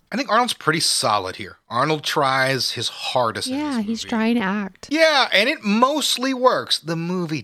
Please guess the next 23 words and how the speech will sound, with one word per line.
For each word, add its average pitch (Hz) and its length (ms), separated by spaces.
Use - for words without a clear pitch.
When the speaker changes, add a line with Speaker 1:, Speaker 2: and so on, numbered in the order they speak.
Speaker 1:
doesn't. 90 400
But 156 200
Arnold, 202 680
I, 151 160
I 160 120
think, 170 160
is 135 120
very 147 340
good. 98 540
Abigail 160 340
Breslin 131 420
is 110 140
very 139 1120
good. 101 280
She's 117 180
brilliant 110 560
in 101 40
this 98 140
movie. 87 340
Speaker 2:
Yeah. 170 360
Speaker 1:
Uh, 107 80
she's, 117 360
uh, 113 140